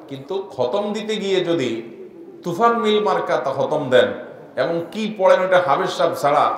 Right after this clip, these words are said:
আর আল্লাহর জমিনে মানুষ খুব একটা বুঝে না, পিছনে মুসল্লিরা শুধু শেষে ইয়ালামুন আর তালামুনের টান শুনে আর বাকি কিছু না বুঝে,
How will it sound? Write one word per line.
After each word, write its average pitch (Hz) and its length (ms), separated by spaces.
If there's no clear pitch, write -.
আর 113 380
আল্লাহর 113 300
জমিনে 107 320
মানুষ 107 280
খুব 104 200
একটা 104 180
বুঝে 156 320
না, 107 160
পিছনে 147 300
মুসল্লিরা 156 500
শুধু 190 560
শেষে 135 300
ইয়ালামুন 131 680
আর 160 180
তালামুনের 131 480
টান 123 260
শুনে 117 320
আর 113 220
বাকি 120 220
কিছু 113 280
না 107 120
বুঝে, 95 340